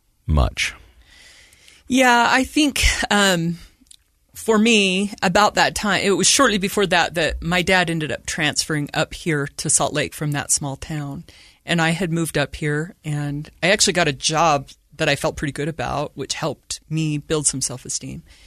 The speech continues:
Speaker 2: and thought that I could get it together, but it wasn't happening.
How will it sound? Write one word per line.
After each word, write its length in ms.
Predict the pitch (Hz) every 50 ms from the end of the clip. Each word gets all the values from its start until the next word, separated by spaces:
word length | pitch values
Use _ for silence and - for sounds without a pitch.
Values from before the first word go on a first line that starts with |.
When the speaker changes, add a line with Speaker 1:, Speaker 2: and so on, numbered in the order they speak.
| - - - - - _ _ _
Speaker 2:
and 480 | 156 160 160 156 151 143 143 143 - - _ _ _ _
thought 280 | - 202 208 208 - 170
that 200 | 175 160 156 - -
I 120 | - 170 175
could 240 | - - 175 143 135
get 140 | 175 170 156
it 120 | - -
together, 420 | - 170 147 165 160 156 151 147 151
but 160 | - - 175
it 120 | 180 -
wasn't 300 | 165 190 185 165 180 -
happening. 580 | 139 143 107 123 - - 151 147 147 156 156 -